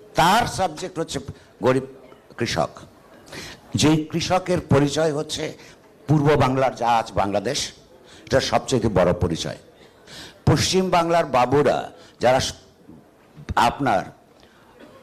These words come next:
চিরস্থায়ী বন্দোবস্তের অধীনে সবচেয়ে বেশি লাভবান হয়েছেন, ব্রিটিশ কলোনিয়ালিজমের যারা দালালি করেছেন, একাত্তর পর্ব পূর্ব, পরবর্তী ভাষায়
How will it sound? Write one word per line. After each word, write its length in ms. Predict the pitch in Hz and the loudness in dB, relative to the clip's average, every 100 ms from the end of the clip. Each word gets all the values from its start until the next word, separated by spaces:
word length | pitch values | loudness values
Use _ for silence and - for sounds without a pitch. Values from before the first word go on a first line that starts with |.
| - - - - - - - | -20 -20 -20 -20 -20 -20 -8
চিরস্থায়ী 480 | - 156 175 180 175 | 2 2 4 0 0
বন্দোবস্তের 600 | 143 156 156 156 - 151 | 0 0 0 -2 0 0
অধীনে 300 | 147 147 151 | 2 0 -2
সবচেয়ে 380 | 143 - 160 147 | -4 -2 0 2
বেশি 180 | 135 | 2
লাভবান 380 | 127 117 120 120 | 2 2 0 -4
হয়েছেন, 340 | 101 95 - - - _ _ _ - - - - - - - 95 - | -4 -6 -8 -12 -18 _ _ _ -20 -20 -20 -20 -20 -20 -10 -8 -8
ব্রিটিশ 480 | 82 127 139 160 - - - _ _ - _ - | 0 0 2 -2 -4 -10 -20 _ _ -20 _ -8
কলোনিয়ালিজমের 800 | - 139 170 175 170 151 151 151 | 0 2 2 0 -2 -4 -4 -6
যারা 340 | 123 135 135 - - - - - - - | -2 0 0 -2 -16 -20 -20 -20 -16 -2
দালালি 340 | 113 135 147 | 2 4 2
করেছেন, 460 | 139 127 110 120 117 - _ _ _ - | 0 -2 -2 -6 -10 -16 _ _ _ -2
একাত্তর 400 | 113 139 147 135 | 0 0 -2 -4
পর্ব 480 | 123 127 117 127 - | -2 -2 0 0 0
পূর্ব, 420 | 131 120 - - 110 | -6 -6 -6 -2 0
পরবর্তী 460 | 110 120 120 - 110 | 2 0 -2 -4 -2
ভাষায় 380 | 104 104 113 | -2 0 -4